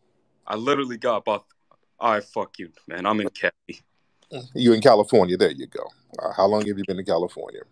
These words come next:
Speaker 1: Uh, two years.
Speaker 2: There you go. Um, do you work for DoorDash or Postmates? Which one do you work for?
Speaker 1: No, I,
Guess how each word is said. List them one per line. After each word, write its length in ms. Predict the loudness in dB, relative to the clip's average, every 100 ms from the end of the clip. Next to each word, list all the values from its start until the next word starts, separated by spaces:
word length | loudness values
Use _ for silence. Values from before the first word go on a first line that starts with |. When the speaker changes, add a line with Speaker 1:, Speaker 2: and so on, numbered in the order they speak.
| _ _ _ -20 -20 _ _ 0
Speaker 1:
Uh, 520 | 4 6 4 2 -2 -8 _ _ _ _ _ _ -12
two 200 | -8 -4
years. 400 | -2 -2 -4 -14 _ -20
Speaker 2:
There 260 | -2 0 0
you 200 | -2 -6
go. 260 | -6 -8 -8 _ _ -20 -20 -18 -18 0
Um, 440 | 4 6 4 0 -8 -20 _ -20 -20 _ -20 -8
do 100 | -2
you 140 | 0 6
work 240 | 6 6
for 80 | 0
DoorDash 720 | 4 4 4 2 0 -4 -10 -8
or 180 | -6 -4
Postmates? 600 | -8 -10 -14 -14 -14 -8
Which 180 | -8 -6
one 140 | -8
do 60 | -6
you 140 | -8
work 240 | -6 -8 0
for? 80 | 2
Speaker 1:
No, 220 | 4 0
I, 120 | -2